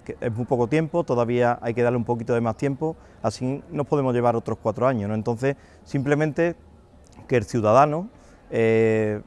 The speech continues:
em, piense en todo lo que está pasando en el pueblo y al final quién, el, el precio que ha tenido, ya sabemos el precio que ha tenido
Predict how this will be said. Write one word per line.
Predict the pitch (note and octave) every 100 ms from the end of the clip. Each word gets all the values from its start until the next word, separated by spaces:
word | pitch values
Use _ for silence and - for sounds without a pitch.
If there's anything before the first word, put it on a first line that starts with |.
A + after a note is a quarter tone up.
| -
em, | B2 A2 A2 G#2+ G#2+ -
piense | C#3 D3+ B2+ G#2
en | F#2+
todo | B2 C3
lo | B2+
que |
está | B2+ A#2
pasando | A#2 B2 B2 B2 B2
en | B2
el | A2+
pueblo | C#3+ C#3+ D#3 D#3+ - - - -
y |
al | A#2 G#2
final | A#2 B2 B2+
quién, | - D3 C#3 C3 - - - - - - -
el, | A#2+ G#2
el | B2+ G2+
precio | B2 C3+ C#3+ C3
que |
ha | B2+
tenido, | C3 C#3+ D3+
ya | C3+ C3
sabemos | - C3+ C3
el | C3
precio | C3 C3 C#3
que | B2
ha | A#2+
tenido | C3 C3+ D3+ D3+